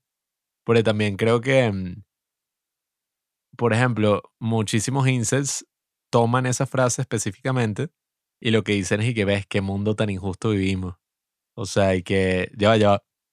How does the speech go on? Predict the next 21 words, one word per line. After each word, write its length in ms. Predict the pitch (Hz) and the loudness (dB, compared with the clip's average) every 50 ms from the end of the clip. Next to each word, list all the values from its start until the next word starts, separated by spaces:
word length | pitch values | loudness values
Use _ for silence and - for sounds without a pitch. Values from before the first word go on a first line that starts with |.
| _ _ - | _ _ -6
y 140 | 120 110 101 | -4 -2 2
que 240 | 107 107 104 - - | 2 2 2 2 0
las 220 | - 113 110 107 104 | -2 0 0 0 0
mujeres 640 | 107 98 90 110 117 120 117 113 110 110 107 95 - | -2 0 2 4 4 4 4 4 2 2 2 0 -2
sí 160 | - 117 104 | -2 -2 -2
tienen 260 | - - 110 110 113 113 | 0 0 0 0 2 0
valor, 420 | 107 101 107 110 113 113 110 104 | 2 2 2 2 2 2 2 0
mientras 320 | 110 110 107 98 104 95 | 0 -2 -2 -2 -4 -4
que 80 | - 110 | -4 -4
los 100 | 101 95 | -4 -2
hombres 280 | 101 98 98 104 107 104 | -4 -4 -2 -2 -2 -2
nacen 240 | 110 107 101 117 107 | -2 -2 -2 -4 -4
sin 160 | - 120 113 | -4 -4 -2
valor 240 | 104 101 110 110 113 | 0 0 2 2 2
y 40 | 107 | 0
lo 100 | 107 101 | 0 -2
tienen 200 | 107 107 113 117 | -2 -4 -4 -4
que 40 | |
construir, 400 | 110 107 - - 110 113 113 107 | -4 -6 -6 -4 -4 -4 -4 -2
qué 100 | - 113 | -2 -2
mierda. 380 | 107 117 120 113 107 104 95 _ | -2 0 0 0 0 0 -2 _